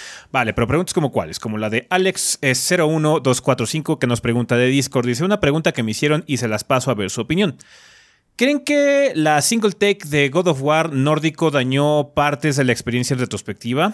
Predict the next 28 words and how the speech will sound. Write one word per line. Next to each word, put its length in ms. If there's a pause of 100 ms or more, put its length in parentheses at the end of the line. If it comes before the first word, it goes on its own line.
En 200
las 180
secciones 560
donde 240
mejora 260
la 80
experiencia, 460
por 100
supuesto, 400
está 180
bien, 160
pero 160
el 60
hecho 200
de 100
que 100
tengan 420
paredes 480
y 60
cuellos 380
de 80
botella 340
múltiples 500
para 200
dar 140
tiempo 340
a 80
cargar 360